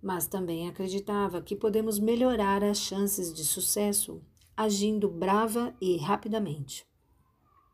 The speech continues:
Só porque a sorte desempenha um grande papel em nossa vida, não quer dizer que tenhamos de nos comportar como vítimas.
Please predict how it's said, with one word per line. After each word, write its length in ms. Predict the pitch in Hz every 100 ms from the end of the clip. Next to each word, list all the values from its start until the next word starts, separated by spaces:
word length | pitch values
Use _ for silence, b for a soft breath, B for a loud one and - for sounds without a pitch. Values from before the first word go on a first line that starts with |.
| _ _ B B B B B -
Só 240 | - 277
porque 280 | 277 277 285
a 100 | 262
sorte 480 | 254 190 170 165 180
desempenha 500 | 180 208 202 214 208
um 80 | 196
grande 380 | 202 240 233
papel 340 | 214 202 175 160
em 80 | 165
nossa 320 | 175 175 151
vida, 400 | 185 202 180 180
não 160 | 214
quer 220 | 240 214 190
dizer 500 | 196 190 185 196 -
que 140 | 185
tenhamos 520 | 202 190 190 202 196
de 120 | 202
nos 180 | 196 185
comportar 680 | - 240 233 170 - 190 190
como 260 | - 208 208
vítimas. 760 | 175 160 160 156 147 -